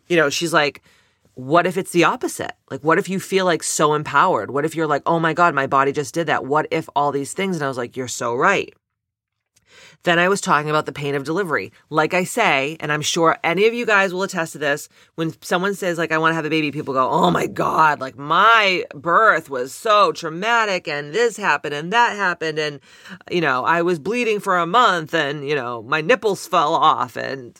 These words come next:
<laughs> what, you know, you know the stories, guys, okay? I had seventy-five degree tears to my back of my neck and all this shit, right? And that scares the fuck out of me because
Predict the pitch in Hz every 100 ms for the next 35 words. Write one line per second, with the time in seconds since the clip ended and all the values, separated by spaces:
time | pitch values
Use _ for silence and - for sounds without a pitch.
0 | - - - _ _ - - 123 - -
1 | 240 160 139 - 226 285 285 208 226 208
2 | - 196 185 170 139 147 147 143 139 127
3 | 143 170 90 - - - - 165 190 170
4 | - 190 214 208 214 - 196 185 202 170
5 | 160 190 190 185 - 220 202 190 170 147
6 | 139 123 - 175 180 185 175 156 _ 190
7 | 220 - 208 226 180 214 180 170 175 185
8 | 170 - 175 - - - 208 226 - 143
9 | 160 - _ - - - - _ _ _
10 | _ _ _ - 202 180 _ - 175 214
11 | 269 - 190 190 214 - - 277 262 208
12 | 170 156 143 165 180